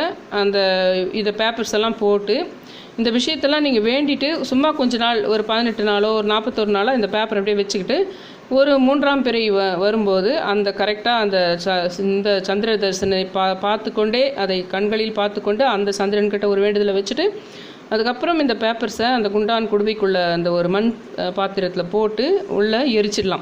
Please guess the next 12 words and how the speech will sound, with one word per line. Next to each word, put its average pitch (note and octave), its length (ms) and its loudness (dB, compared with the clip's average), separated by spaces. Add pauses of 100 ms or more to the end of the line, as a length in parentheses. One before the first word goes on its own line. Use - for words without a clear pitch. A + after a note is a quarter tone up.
கற்பூரத்தை G3+ 520 -2
போட்டு F#3 300 0
எரிச்சிட்டா, F#3+ 460 -2 (680)
அ, G3 460 2
பஞ்சபூத C4+ 500 0
சக்தியில A3+ 340 0
நெருப்பு A3 440 0
ஒண்ணு F#3+ 40 0
இல்லைங்களா? F3+ 300 0
அது A#3 360 0
பிரபஞ்சத்துல B3 840 0
கலந்துரும். F#3+ 400 0